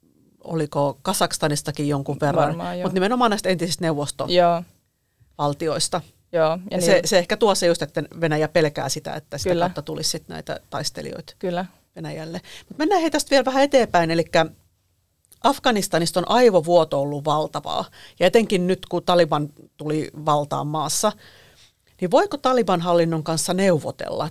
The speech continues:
Speaker 1: Tällä hetkellähän sieltä on ryhmä lentänyt neuvottelijoita Osloon. Elikkä saako Taliban rakennettua hallinnon, jonka kanssa läntiset valtiot voi tehdä yhdeist-, yhteistyötä?
Speaker 2: Ilmeisesti myös suomalais-, suomalaisyrityksen, ö,
Speaker 1: Lentokoneella,
Speaker 2: yksityiskoneella.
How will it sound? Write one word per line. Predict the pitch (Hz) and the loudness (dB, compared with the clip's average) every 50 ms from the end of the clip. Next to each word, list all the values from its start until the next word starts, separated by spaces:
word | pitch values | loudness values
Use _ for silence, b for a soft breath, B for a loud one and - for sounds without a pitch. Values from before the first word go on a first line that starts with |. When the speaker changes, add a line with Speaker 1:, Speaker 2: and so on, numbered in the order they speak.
| - | 0
Speaker 1:
Tällä | - 240 240 262 | 2 4 4 4
hetkellähän | 262 262 - - 190 - 196 175 180 180 175 175 - | 2 -2 -2 -2 0 0 0 -2 -2 -2 -4 -8 -6
sieltä | 180 - 220 190 180 - 202 | -4 0 0 0 2 2 0
on | 196 185 - - | -2 -2 -2 0
ryhmä | 226 233 - 220 196 214 185 - | 0 0 0 2 2 2 2 4
lentänyt | - 226 240 240 196 - 180 175 175 165 175 | 4 4 4 4 2 2 0 0 2 0 0
neuvottelijoita | 202 202 202 196 180 - - 175 165 160 160 156 - - - | 0 0 2 0 -2 0 0 0 2 2 2 0 0 0 2
Osloon. | 202 202 - - - 175 151 143 139 131 147 B B B B B B B B B B B B B B B - | 2 2 0 0 0 2 2 2 2 0 -4 B B B B B B B B B B B B B B B 0
Elikkä | 185 180 175 170 - - 190 175 170 - - - | 2 2 2 0 0 2 4 4 4 4 2 -4
saako | - - 269 269 262 262 196 185 | -2 2 2 2 4 2 0 0
Taliban | - 202 202 196 185 185 180 165 | 2 2 2 4 4 2 2 2
rakennettua | 160 170 165 - 165 165 151 147 - - 170 151 | 2 0 0 0 0 0 -2 -4 -2 0 0 2
hallinnon, | 147 180 175 175 170 160 151 147 147 139 139 135 | 2 4 4 4 4 4 2 0 -2 -4 -4 -4
jonka | 139 143 139 127 | -6 -6 -6 -6
kanssa | - - 156 151 - 175 160 | -6 -4 -4 -4 0 2 2
läntiset | 165 160 160 - 156 160 - - | 2 2 0 -2 -6 -6 0 2
valtiot | 160 151 147 - 165 156 - | 2 2 2 0 -4 -2 2
voi | - 233 233 233 | 4 4 4 4
tehdä | 180 139 135 - | 0 -6 -6 -8
yhdeist-, | 156 151 147 - - 143 - - - - - | -8 -10 -10 -10 -8 -8 -8 -8 -10 -12 -14
yhteistyötä? | 180 - - - 139 - - - 139 147 - - - _ _ _ _ _ _ _ _ _ _ _ _ _ _ _ | -14 -12 -8 -6 -6 -6 -6 -8 -10 -14 -14 -16 -20 _ _ _ _ _ _ _ _ _ _ _ _ _ _ _
Speaker 2:
Ilmeisesti | - 202 196 185 190 185 - - | -2 0 0 0 -2 -4 -6 -4
myös | 180 170 170 185 - - - | -2 0 0 0 -2 -4 -4
suomalais-, | - - 196 190 170 165 165 175 175 - - - - - - - | -2 0 2 2 2 2 0 -2 -2 -6 -12 -16 -16 -20 -20 -16
suomalaisyrityksen, | - - 220 185 170 151 165 - 160 160 156 - 165 - - - 160 165 175 185 - _ _ - - _ _ _ _ _ _ - | -6 -4 -2 0 0 -2 -2 -2 -4 -4 -4 -4 -8 -10 -8 -8 -8 -8 -10 -12 -14 _ _ -20 -20 _ _ _ _ _ _ -4
ö, | - 165 - - 247 269 | -2 0 4 6 8 8
Speaker 1:
Lentokoneella, | 269 262 226 - 220 233 240 233 233 214 208 | 8 8 6 4 6 6 6 6 8 6 8
Speaker 2:
yksityiskoneella. | 220 | 8